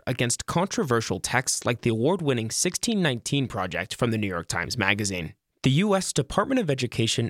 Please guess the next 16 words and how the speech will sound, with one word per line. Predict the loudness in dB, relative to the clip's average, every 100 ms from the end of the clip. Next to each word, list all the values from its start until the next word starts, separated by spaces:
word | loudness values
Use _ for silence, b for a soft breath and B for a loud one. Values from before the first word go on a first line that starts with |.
| 2
outlined | 2 2 0 2
a | 0
plan | 0 0 0
last | 2 2 2 0
month | -2 -4 -6 0
that | 2
would | 2 0
offer | 0 0 -2
grants | -2 0 0 0 -2
for | -2 -2
teachers | 0 0 0 -2 -2 0
who | 2
want | 2 0
to | 0
include, | -2 0 -2 -2
quote, | 0 0 0